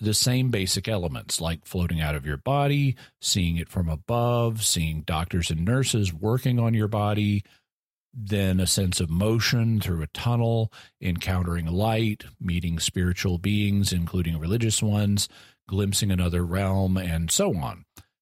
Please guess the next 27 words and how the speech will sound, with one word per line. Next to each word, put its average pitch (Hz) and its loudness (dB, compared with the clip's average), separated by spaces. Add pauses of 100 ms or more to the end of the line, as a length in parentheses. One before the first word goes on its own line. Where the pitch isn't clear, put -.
(720)
Except, - -2 (440)
instead 107 0
of 190 -2
perceiving 113 2
these 98 2
things 90 0
with 95 -2
joy 82 0
and 73 -4
bliss, 107 0 (420)
they 104 0
come 135 0
across 101 0
to - -2
the 101 2
experiencer 85 -2
as 85 -2
disturbing 76 -2
or 90 -2
frightening. 90 -2 (680)
Here's 214 0
an 196 4
example 123 2
from 107 0
Nancy 104 2
Bush's 107 0
book, 82 -2